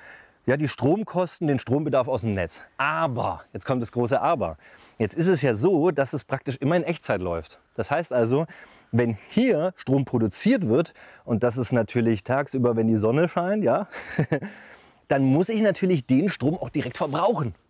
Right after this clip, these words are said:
im Haus oder in der Wohnung. Und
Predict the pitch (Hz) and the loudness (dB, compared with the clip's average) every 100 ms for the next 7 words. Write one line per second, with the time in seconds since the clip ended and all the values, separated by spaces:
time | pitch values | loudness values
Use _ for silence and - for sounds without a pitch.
0 | _ - 98 127 123 127 123 104 110 131 | _ -10 -2 2 2 2 0 0 2 2
1 | 131 156 120 78 - _ - - - - | 4 2 0 -6 -16 _ -20 -20 -20 -20
2 | - 147 156 - | -2 0 2 -2